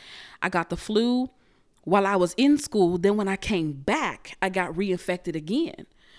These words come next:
Um, and I was just sick with fever.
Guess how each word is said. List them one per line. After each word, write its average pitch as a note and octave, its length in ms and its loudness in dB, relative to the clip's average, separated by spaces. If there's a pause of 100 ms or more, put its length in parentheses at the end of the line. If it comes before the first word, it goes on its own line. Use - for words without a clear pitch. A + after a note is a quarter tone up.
(340)
Um, F3 520 0
and G3 100 2
I E3+ 80 4
was F#3 240 0
just - 400 -4
sick - 400 0
with E3+ 140 -2
fever. C#4+ 500 -2